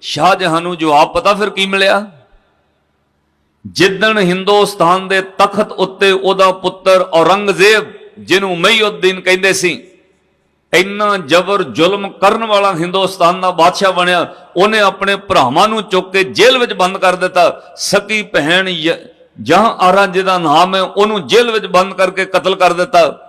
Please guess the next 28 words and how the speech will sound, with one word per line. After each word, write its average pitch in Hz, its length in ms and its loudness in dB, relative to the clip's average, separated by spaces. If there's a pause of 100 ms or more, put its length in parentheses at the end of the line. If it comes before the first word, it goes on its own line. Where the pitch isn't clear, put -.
(560)
ਆਪਣੇ 170 400 -2
ਪਿਓ 160 480 0
ਸ਼ਾਹਜਹਾਂ 156 680 0
ਨੂੰ 156 280 -8
ਆਗਰੇ 143 360 0
ਦੇ 147 120 -2
ਕਿਲੇ 156 380 0
ਵਿੱਚ 143 200 -6
ਬੰਦ 107 220 -12
ਕਰ, - 140 -20 (1500)
ਆਪਣੇ 226 400 0
ਪਿਓ, 208 420 2
ਭਰਾਵਾਂ, 202 540 2
ਭੈਣਾਂ 190 460 0
ਨੂੰ 208 200 -4
ਸਾਧ 185 260 0
ਸੰਗਤ 202 360 -4
ਕਤਲ 214 400 -2
ਕਰਕੇ, 196 420 0
ਜੇਲ੍ਹਾਂ 214 400 0
'ਚ 196 60 -4
ਬੰਦ 185 300 0
ਕਰਕੇ 185 400 -2
ਰਾਜ 160 320 2
ਗੱਦੀ 175 280 -2
ਤੇ 196 120 -2
ਬਹਿ 185 220 2
ਗਿਆ। 202 220 2